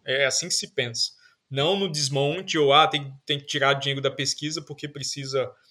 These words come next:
sei lá, investir em outro lugar porque a economia tá quebrada. Aqui, aqui a ciência gera economia. A ciência expande, torna a economia mais ágil e móvel, com um mundo em transformação. Ela não é um fardo que o, que o Estado carrega porque algumas pessoas têm preguiça pra trabalhar.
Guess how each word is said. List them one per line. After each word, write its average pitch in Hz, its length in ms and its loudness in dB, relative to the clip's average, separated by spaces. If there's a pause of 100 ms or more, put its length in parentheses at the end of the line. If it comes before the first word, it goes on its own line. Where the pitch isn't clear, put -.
(120)
sei 147 200 -2
lá, 127 160 2
investir 131 360 -2
em 147 40 0
outro 143 180 -4
lugar 135 300 2
porque - 160 -12
a - 20 -10
economia 139 320 -6
tá 143 100 -8
quebrada. 120 520 -2
Aqui, 160 320 -4
aqui 143 340 -2
a 147 60 0
ciência 160 580 0
gera 156 300 8
economia. 131 520 -4 (360)
A 131 80 -10
ciência 139 420 -2
expande, 156 720 -2 (480)
torna 147 200 2
a - 20 -4
economia 151 300 -2
mais 135 280 2
ágil 151 360 6
e 180 40 -4
móvel, 143 540 4
com 139 160 -12
um 139 80 -6
mundo 143 220 -6
em 147 40 -12
transformação. 151 840 -4 (380)
Ela 131 160 -2
não 139 160 -2
é 147 40 0
um 165 100 -4
fardo 143 560 2
que 143 140 -10
o, 123 180 -10
que - 140 -14
o - 20 -8
Estado 135 540 2
carrega 127 480 0
porque - 260 -10
algumas 131 300 -6
pessoas 131 420 -6
têm 135 160 -10
preguiça 135 540 -2
pra 127 120 -2
trabalhar. 123 640 0